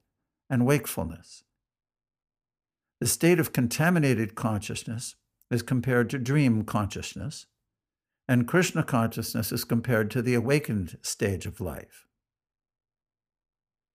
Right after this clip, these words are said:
Actually, as stated in Bhagavad Gita, the only absolute enjoyer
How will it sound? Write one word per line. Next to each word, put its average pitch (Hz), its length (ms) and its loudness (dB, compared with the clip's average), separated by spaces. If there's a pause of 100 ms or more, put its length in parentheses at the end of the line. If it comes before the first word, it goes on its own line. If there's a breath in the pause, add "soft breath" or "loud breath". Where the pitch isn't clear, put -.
(140)
Actually, - 520 -4 (280)
as 127 160 0
stated 135 400 0
in 131 140 4
Bhagavad 113 460 2
Gita, 120 360 0 (720)
the 120 160 -2
only 180 460 2
absolute 135 600 -2
enjoyer 117 680 -2